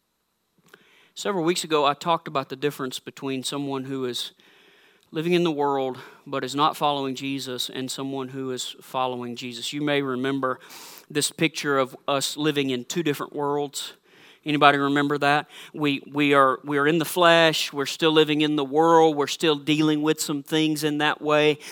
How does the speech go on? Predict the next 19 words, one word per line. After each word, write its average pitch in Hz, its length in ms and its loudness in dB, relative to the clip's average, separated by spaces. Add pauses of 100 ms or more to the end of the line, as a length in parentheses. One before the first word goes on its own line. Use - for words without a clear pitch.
(200)
but 156 240 2
then 156 260 4
we 147 140 4
also 147 440 4
have 147 380 4 (220)
this 156 180 0
second 160 460 0
circle 160 340 -2
we're 151 160 0
living 151 300 2
in 151 160 0
where 139 140 0
now 139 280 2
the 143 80 -4
Holy 156 380 -2
Spirit 156 440 -2
is 147 140 -2
our 123 140 0
helper 151 600 0